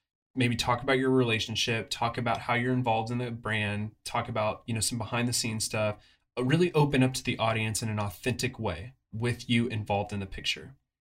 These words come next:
And I want you to post that picture. And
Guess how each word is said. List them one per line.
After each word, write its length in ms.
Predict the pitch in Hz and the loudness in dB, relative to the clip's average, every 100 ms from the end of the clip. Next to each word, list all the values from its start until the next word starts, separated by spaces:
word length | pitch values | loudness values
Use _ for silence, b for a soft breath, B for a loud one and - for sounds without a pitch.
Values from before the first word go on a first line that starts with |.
| _ _ _ _ _ _ | _ _ _ _ _ _
And 60 | 113 | -2
I 0 | |
want 140 | 117 | -2
you 60 | 110 | 0
to 60 | |
post 340 | - - 131 - | 2 4 4 4
that 160 | 123 | 2
picture. 460 | - - - - - _ _ _ _ _ _ _ _ _ _ _ - | 0 -4 -4 -6 -20 _ _ _ _ _ _ _ _ _ _ _ -2
And 440 | 123 120 117 113 | 2 4 2 -2